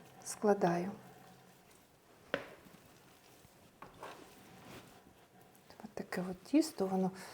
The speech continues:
Іспользуйте олійку, щоб вам було легше. І шпатель. Тісто дуже ароматне, приятне таке.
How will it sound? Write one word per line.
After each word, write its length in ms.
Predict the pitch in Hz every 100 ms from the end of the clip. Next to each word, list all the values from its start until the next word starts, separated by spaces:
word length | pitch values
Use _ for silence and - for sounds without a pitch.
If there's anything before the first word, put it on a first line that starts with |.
| - - - - - - - - - - -
Іспользуйте 800 | - 254 214 185 175 - 180 185 - -
олійку, 640 | 196 196 262 311 - 185 190 - - -
щоб 220 | - 202 202
вам 180 | 214
було 220 | 202 190 185
легше. 560 | 175 175 - - 208 - - - - - - - - - - - - - - - - 311
І 80 |
шпатель. 500 | 254 - 160 165 - 190 - - - - - - - - - - - - - -
Тісто 280 | 254 - 214
дуже 300 | 214 202 196
ароматне, 760 | 180 180 175 170 170 - 226 240 - - - - - - -
приятне 640 | - 214 202 170 165 208 202
таке. 380 | 208 220 233